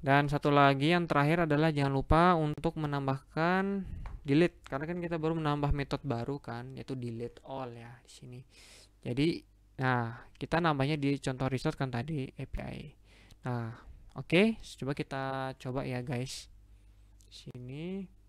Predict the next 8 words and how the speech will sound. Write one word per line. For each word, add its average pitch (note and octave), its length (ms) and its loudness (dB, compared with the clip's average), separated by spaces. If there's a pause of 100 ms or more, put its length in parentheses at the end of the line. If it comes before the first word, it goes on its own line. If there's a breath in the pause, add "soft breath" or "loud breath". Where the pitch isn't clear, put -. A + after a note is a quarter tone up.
(400)
kita - 320 -8
buat B2+ 400 -4
metode C3+ 400 -10
baru, B2+ 480 -8
jangan C3+ 320 -14
lupa - 160 -12
di - 80 -10
kopas, - 800 -12